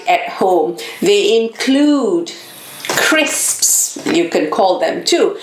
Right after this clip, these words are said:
They include crackers made of vegetables, um, all sorts of vegetables, like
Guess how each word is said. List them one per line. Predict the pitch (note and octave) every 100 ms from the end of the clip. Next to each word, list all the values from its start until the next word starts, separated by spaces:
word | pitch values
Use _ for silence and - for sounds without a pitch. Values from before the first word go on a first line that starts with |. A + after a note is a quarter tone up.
| - - -
They | F3+ A3 A3+
include | A3+ C#4 C4+ -
crackers | - A3+ A3 C4 A3 A3+ A3
made | G#3 G3+ G3
of | F#3+ F#3+
vegetables, | F#3+ F#3+ - A3 F#3+ F#3+ F#3+ G3 G3 - - - - - -
um, | - E3+ -
all | A#3+ B3
sorts | - F#3+ - -
of | D#3+ -
vegetables, | D#3+ D#3 - - E3+ E3+
like | G3+ F#3+ F#3+